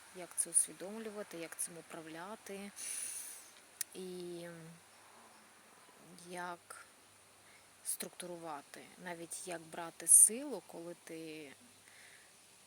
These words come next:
е, ну, коли ти в ці емоції попадаєш,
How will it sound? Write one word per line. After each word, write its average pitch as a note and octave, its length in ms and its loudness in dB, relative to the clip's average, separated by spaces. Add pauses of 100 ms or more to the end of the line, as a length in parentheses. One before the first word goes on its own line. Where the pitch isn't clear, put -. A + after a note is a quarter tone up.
(440)
е, D#3+ 40 -14 (1600)
ну, F#3 100 -8 (880)
коли F#3 220 0
ти F3+ 120 -4
в - 80 0
ці - 180 12
емоції F#3 520 6
попадаєш, C4 760 -4